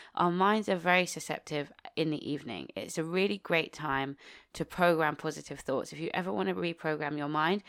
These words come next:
and program positive thoughts into your mind, then in the evening, just before you go to bed, is the best time to do it. It is so, so important to go to bed in a good mood because it will dictate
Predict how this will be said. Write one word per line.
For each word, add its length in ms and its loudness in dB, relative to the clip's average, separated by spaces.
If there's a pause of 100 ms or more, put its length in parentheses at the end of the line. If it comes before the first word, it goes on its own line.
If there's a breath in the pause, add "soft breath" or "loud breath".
(280 loud breath)
and 120 -4
program 460 0
positive 400 -8
thoughts 340 0
into 220 -6
your 120 0
mind, 340 0 (300)
then 180 -2
in 180 0
the 160 0
evening, 300 -2
just 180 -6
before 240 -6
you 120 -4
go 120 -4
to 140 -12
bed, 320 0 (320 loud breath)
is 160 0
the 100 0
best 280 -4
time 220 -4
to 100 -16
do 100 -4
it. 160 -4 (720)
It 200 -2
is 120 0
so, 300 4
so 220 2
important 640 -4
to 100 -6
go 180 -2
to 140 -8
bed 200 -4
in 120 -4
a 40 -6
good 220 -8
mood 260 -2
because 300 -6
it 160 -4
will 160 0
dictate 540 -2